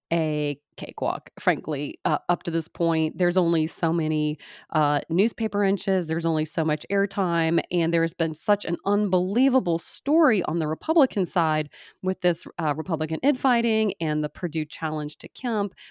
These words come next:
that so much of the intent, of the attention, um, and reporting has been, uh, focused on the Republicans, and the Repu-, and the Republicans have been focused on the Republicans. They've been focused on themselves.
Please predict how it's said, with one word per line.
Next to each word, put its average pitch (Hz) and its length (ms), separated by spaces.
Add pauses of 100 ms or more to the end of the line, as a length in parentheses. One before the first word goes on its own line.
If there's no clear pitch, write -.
(120)
that 185 160
so - 120
much 302 200
of 175 40
the 165 100
intent, 156 460
of 170 100
the 170 120
attention, 170 680 (320)
um, 165 280
and 175 120
reporting 165 500
has 165 240
been, 156 360 (160)
uh, 143 200 (100)
focused - 640 (120)
on 196 120
the 185 60
Republicans, 175 800
and 180 120
the 185 120
Repu-, - 260
and 185 160
the 175 80
Republicans 262 540
have 170 100
been 165 140
focused 151 340
on 160 100
the 147 60
Republicans. 147 560
They've 156 120
been 170 120
focused 170 340
on 156 120
themselves. 156 540